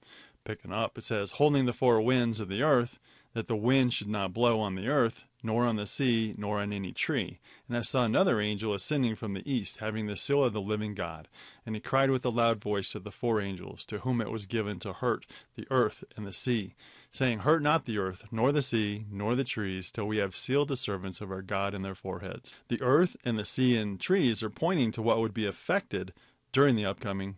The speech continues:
trumpet judgment. Revelation eight, seven to eight says, "The first angel sounded," so this is part of the first and second trumpet judgments, "the first angel sounded, and there followed hail and fire mingled with blood, and they were cast upon the earth,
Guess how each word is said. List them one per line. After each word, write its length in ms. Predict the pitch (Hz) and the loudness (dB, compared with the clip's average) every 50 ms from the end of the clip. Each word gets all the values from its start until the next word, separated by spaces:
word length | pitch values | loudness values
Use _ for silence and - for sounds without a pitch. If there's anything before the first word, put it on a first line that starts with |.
| - - | -14 -10
trumpet 360 | - 98 92 82 - 87 82 | -8 -6 -6 -6 -6 -6 -2
judgment. 500 | - 127 135 127 101 90 - - - - _ _ _ _ _ _ _ | 0 2 2 2 0 -4 -10 -12 -14 -16 _ _ _ _ _ _ _
Revelation 640 | - 120 127 131 117 117 117 113 107 - - 113 101 - | 0 2 2 4 4 2 2 0 0 -2 -4 -4 -4 -2
eight, 320 | - 139 160 - - - - | -2 -2 -2 -2 -4 -6 -6
seven 360 | - - 120 120 110 110 98 | -2 0 0 0 0 0 -4
to 60 | 98 - | -4 -4
eight 260 | - 156 180 - - | -2 -2 -2 -4 -4
says, 440 | - - 113 95 92 101 117 123 - | -6 -4 -2 -2 -2 -2 -4 -4 -4
"The 100 | - 107 | -6 -6
first 420 | - - - 185 202 170 - - | -4 0 2 2 2 2 0 -2
angel 380 | 120 117 113 107 98 110 101 98 | -4 -2 -2 -2 -4 -4 -4 -4
sounded," 640 | - - - - 147 170 180 - 113 - 90 95 92 | -2 -2 0 0 0 2 0 0 -2 -2 -4 -6 -6
so 140 | - - 107 | -4 -4 -4
this 100 | 104 101 | -4 -4
is 60 | - | -4
part 180 | - 113 101 98 | -2 0 0 0
of 60 | 95 | -2
the 60 | 95 | -4
first 260 | - - 104 98 - | -4 -4 -4 -2 -2
and 100 | 104 104 | -4 -4
second 420 | - - 104 98 - 107 98 - - - - - _ - | -4 -4 -6 -6 -6 -6 -6 -6 -8 -12 -20 -20 _ -10
trumpet 340 | - - 104 95 101 95 | -8 -6 -6 -4 -6 -6
judgments, 520 | - - 104 98 92 92 90 92 - - - | -2 0 0 0 0 -4 -8 -8 -8 -6 -4
"the 100 | - 117 | -6 -4
first 320 | - - 175 170 147 - | 0 2 2 2 2 2
angel 300 | 139 123 123 110 104 95 | 2 2 2 2 0 -2
sounded, 560 | 95 - - 160 170 180 151 113 95 90 - - _ - _ _ _ _ _ | -2 -2 -2 -2 0 0 0 0 0 -2 -4 -6 _ -20 _ _ _ _ _
and 140 | - 131 131 | 0 2 2
there 100 | 131 120 | 4 2
followed 480 | 107 - - 113 110 110 104 101 98 92 | 2 2 4 4 4 4 4 2 0 -2
hail 460 | - 127 123 127 139 156 175 190 - - | -2 0 2 2 4 2 2 0 -2 -4
and 200 | 117 95 95 - | -6 -6 -6 -8
fire 500 | - - 151 160 160 123 110 101 101 104 | -4 0 0 2 4 4 4 4 2 0
mingled 380 | 104 107 110 110 110 113 101 | 0 0 0 0 -2 -2 0
with 200 | 110 107 95 101 | -2 -2 -2 -4
blood, 440 | - - 95 98 95 90 85 - - - | -4 -2 0 0 0 0 -2 -4 -8 -10
and 280 | - 117 113 113 107 104 | -6 -4 -4 -4 -2 -2
they 160 | 113 110 107 | 0 0 2
were 160 | 104 101 95 | 2 0 0
cast 420 | - - - 127 127 120 - - | -2 -4 -2 -2 -2 -2 -4 -6
upon 320 | 113 - - 110 107 104 104 | -8 -6 -4 -2 -2 -2 -2
the 180 | 104 98 - - | -4 -4 -4 0
earth, 440 | - 165 175 139 135 170 175 - | 2 6 6 6 6 4 2 -4